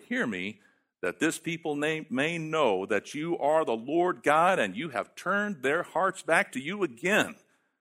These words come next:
Oh, I would have loved to have been there. "Then the fire of the Lord fell." Woo! <laughs>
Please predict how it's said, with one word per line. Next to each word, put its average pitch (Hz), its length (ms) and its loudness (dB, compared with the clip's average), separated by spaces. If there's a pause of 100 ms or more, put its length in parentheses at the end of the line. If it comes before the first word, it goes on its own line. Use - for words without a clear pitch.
(220)
Oh, 139 220 8
I 104 160 8
would 95 160 -2
have 90 140 -6
loved 90 260 -6
to - 60 -14
have 78 80 -16
been 85 160 -16
there. - 180 -20 (800)
"Then 156 140 2
the 143 80 4
fire 220 480 6
of 196 120 2
the 147 120 6
Lord 196 400 6
fell." 180 720 12
Woo! 320 120 10
<laughs> 539 640 12